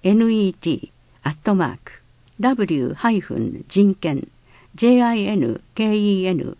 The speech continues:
ドットジェーピーです。ウェブサイト、和歌山県人権啓発センターでも検索できます。お問い合わせも、県人権啓発センターへどうぞ。県立文書館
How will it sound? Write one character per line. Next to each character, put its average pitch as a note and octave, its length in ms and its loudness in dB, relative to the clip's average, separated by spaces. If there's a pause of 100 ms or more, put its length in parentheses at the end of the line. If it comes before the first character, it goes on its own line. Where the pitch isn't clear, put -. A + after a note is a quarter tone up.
(120)
ド E3 100 -4
ッ D3+ 60 -8
ト G3+ 200 -2
ジ D#3+ 120 -2
ェ E3+ 40 0
ー D#3+ 60 -4
ピ D#3 180 -2
ー - 20 -4
で G#2 160 -10
す。 - 340 -18 (1080)
ウ A3 60 -2
ェ B3 80 4
ブ C#4 80 2
サ B3 180 -4
イ E3 80 0
ト、 - 240 -12 (380)
和 F3+ 100 2
歌 C4 160 0
山 A#3+ 260 2
県 B2+ 340 -4
人 A#3 280 4
権 A#3+ 220 2
啓 A3 160 -2
発 A3+ 220 -4
セ A3 140 -2
ン F#3+ 80 0
タ D3 160 -2
ー C#3 40 -2
で E3 120 -2
も C3 160 -4
検 D3+ 240 -6
索 - 220 -10
で B2 120 -6
き - 120 -10
ま A#2+ 140 -4
す。 - 240 -18 (800)
お G3+ 120 0
問 B3+ 180 4
い A#3 60 2
合 A3 60 -2
わ A3+ 80 -4
せ F#3+ 160 -4
も、 D#3+ 200 -2 (300)
県 E3+ 300 2
人 G#3+ 220 2
権 B3 220 2
啓 A#3 180 -2
発 A3 240 -4
セ A3 120 -2
ン G3+ 80 0
タ C#3+ 140 -6
ー B2+ 180 -6
へ - 20 -8
ど C3+ 140 -4
う - 100 -12
ぞ。 - 200 -16 (1700)
県 C4 200 6
立 C4+ 300 2
文 A3+ 240 4
書 A3 120 0
館 - 360 -8